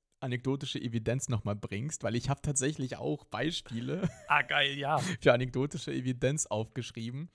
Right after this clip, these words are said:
Speaker 1: von dem ich eins auf jeden Fall nochmal präsentieren möchte, weil das ging in mein, also durch meinen Kopf, als ich diese Folge vorbereitet habe. Ich hab mich sofort bei diesem Punkt,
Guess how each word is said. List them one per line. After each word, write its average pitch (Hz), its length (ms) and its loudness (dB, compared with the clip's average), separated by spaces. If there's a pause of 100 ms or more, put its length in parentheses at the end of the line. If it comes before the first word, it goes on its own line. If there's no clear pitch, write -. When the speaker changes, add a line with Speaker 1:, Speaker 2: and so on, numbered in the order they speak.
(600)
Speaker 1:
von 147 180 8
dem 139 140 10
ich - 180 4
eins 143 220 6
auf 123 160 6
jeden 135 220 4
Fall 123 180 4
nochmal 120 320 2
präsentieren 110 540 -2
möchte, 120 400 -6 (100)
weil 110 220 0
das 113 160 0
ging 127 140 2
in 127 100 2
mein, 113 180 0 (140)
also 107 180 -10
durch 104 160 -10
meinen 104 220 -4
Kopf, - 280 -2
als 104 220 -2
ich - 280 -8
diese 107 220 -8
Folge 120 260 0
vorbereitet 98 600 -6
habe. 113 320 -2 (460)
Ich 117 160 2
hab 123 120 6
mich 127 140 4
sofort 143 640 4 (1040)
bei 113 120 6
diesem 113 240 0
Punkt, - 500 4